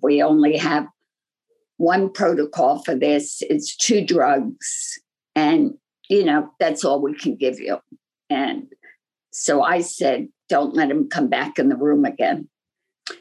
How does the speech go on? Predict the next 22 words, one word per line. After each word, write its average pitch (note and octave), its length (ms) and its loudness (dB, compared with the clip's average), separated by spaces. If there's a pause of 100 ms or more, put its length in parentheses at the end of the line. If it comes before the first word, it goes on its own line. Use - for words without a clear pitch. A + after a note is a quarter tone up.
(340)
Then D#3+ 140 4
I D#3+ 100 0
left D#3+ 380 0
there D3 460 0
and E3 100 -2
went D#3 240 -2
back F3 360 -2
to F#3+ 140 -2
Boone, F3 280 2
North D3 260 0
Carolina, D3+ 640 0
where C#3 180 0
I - 80 -2
had F3 300 -4
the E3 100 -2
diagnosis. C#3+ 880 -4 (1080)
I E3 80 2
saw F3+ 300 2
the E3 140 -2
cancer F#3 560 -2
doctor D3+ 480 -2
here - 680 0